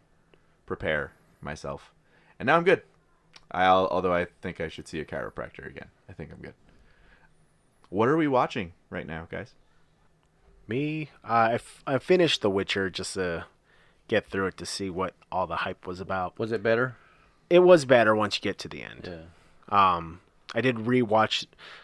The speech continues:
Speaker 2: 'cause I watched the first two episodes and I was confused as fuck.
Speaker 3: Yeah.
Speaker 2: And then watched them again. I was like, "Okay, this is, it's, it, it's good." And then when you finish it, it's like,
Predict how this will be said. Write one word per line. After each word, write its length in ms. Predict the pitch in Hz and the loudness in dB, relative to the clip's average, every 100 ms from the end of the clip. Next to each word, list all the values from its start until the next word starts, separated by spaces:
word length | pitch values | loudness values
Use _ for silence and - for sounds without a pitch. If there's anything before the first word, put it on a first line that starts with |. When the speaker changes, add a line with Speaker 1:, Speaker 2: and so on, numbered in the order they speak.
| - | -4
Speaker 2:
'cause 100 | 135 | 6
I 40 | |
watched 260 | 131 135 - | 6 6 2
the 60 | |
first 280 | 113 127 - | 0 0 0
two 140 | - 110 | 0 -2
episodes 640 | 104 104 101 98 95 - | -2 -6 -4 -2 -4 -6
and 120 | 95 | -4
I 100 | 101 | -2
was 280 | 98 90 85 | -2 -4 -8
confused 640 | - - 95 - 104 92 | -12 -12 -12 -6 -6 -6
as 100 | 98 | -12
fuck. 400 | - 101 - - - | -6 -6 -6 -10 -18
Speaker 3:
Yeah. 240 | - 85 80 92 | -14 -12 -12 -12
Speaker 2:
And 160 | 104 98 | -6 -2
then 360 | 98 90 87 85 _ _ - | 0 -2 -6 -14 _ _ 2
watched 260 | 110 - | 2 2
them 80 | 107 | -2
again. 240 | 101 101 98 | -2 -2 -2
I 60 | |
was 80 | 107 | -4
like, 120 | 104 - | -6 -6
"Okay, 400 | 214 117 95 104 120 | -2 0 0 -2 -8
this 220 | 143 139 123 | -10 -8 -8
is, 160 | - _ | -14 _
it's, 180 | 165 143 | -10 -2
it, 220 | 175 165 | 2 2
it's 160 | 175 156 | 2 0
good." 180 | 117 98 _ _ - _ - | 0 -2 _ _ -20 _ -6
And 120 | 110 | -2
then 220 | 104 98 95 | 0 -2 -4
when 140 | 101 | -6
you 80 | 92 | -4
finish 340 | 110 104 - | -4 -2 -2
it, 40 | 101 | -6
it's 120 | - | -10
like, 160 | 85 | -12